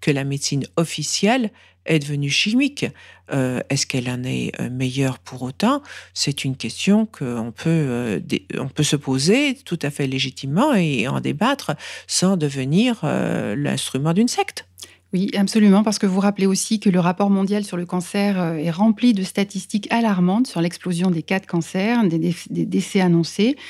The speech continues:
Speaker 2: Alors, il y a toujours quelqu'un pour suggérer que c'est imputable au vieillissement de la population. Est-ce que vous êtes d'accord ?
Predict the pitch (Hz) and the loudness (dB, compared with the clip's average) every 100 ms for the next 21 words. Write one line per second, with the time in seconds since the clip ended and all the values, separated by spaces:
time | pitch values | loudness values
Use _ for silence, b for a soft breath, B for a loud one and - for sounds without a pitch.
0 | B B B 185 202 208 277 240 233 262 | B B B 2 2 2 0 0 2 2
1 | 240 - - 214 247 262 196 233 233 - | 2 -4 0 2 2 0 0 0 0 0
2 | 240 208 175 196 202 - 226 180 175 180 | 0 2 2 4 4 2 2 2 0 -4
3 | 175 170 - 165 - 180 185 170 170 160 | -2 -2 0 0 0 -4 -2 -2 -6 -4
4 | 156 - | -6 -8